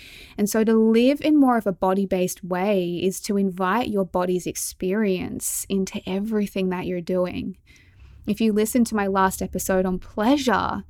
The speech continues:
you would have heard me talk a lot about finding ways to experience pleasure through your body.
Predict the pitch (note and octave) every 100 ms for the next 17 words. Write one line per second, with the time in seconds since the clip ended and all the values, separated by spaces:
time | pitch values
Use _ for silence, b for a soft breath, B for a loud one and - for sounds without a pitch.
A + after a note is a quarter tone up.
0 | B B B G#3 G#3 A3+ A3+ A#3 G#3+ G3+
1 | G3 - A3+ G#3 G3 F#3 F#3 A3+ D4+ C4
2 | F#3+ F3+ F3+ - b b - A3 G#3+ G#3+
3 | G3+ G3 G3+ G#3 G3+ - - G3 F#3+ -
4 | - G3 G3+ F#3+ - - G3+ G3 F#3+ F3+
5 | G3+ G3 F3 E3 E3+ F3+ - -